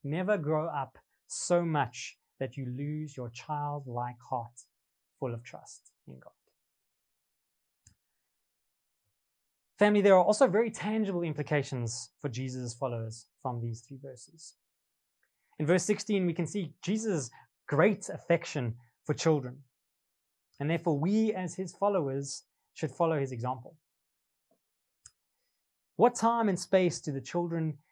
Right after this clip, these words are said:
in your household capture? Are they there as props or add-ons to your status? Are they very much encouraged to be seen and not heard?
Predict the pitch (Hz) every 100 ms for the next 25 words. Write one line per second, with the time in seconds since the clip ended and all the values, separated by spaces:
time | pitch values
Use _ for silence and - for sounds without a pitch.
0 | - 143 131 170 175 143 127 - 127 135
1 | _ _ _ _ _ _ 131 - - 151
2 | _ _ _ _ _ _ _ _ _ _
3 | _ _ _ _ - - _ _ _ _
4 | _ 156 151 165 170 117 - 226 - -
5 | 151 139 - 185 202 208 202 208 190 -
6 | - 196 185 - 196 190 214 - - -
7 | - _ _ _ _ _ _ _ _ _
8 | _ 160 170 160 180 240 226 220 185 196
9 | 196 185 175 - 156 143 - 208 214 208
10 | 196 170 160 151 135 117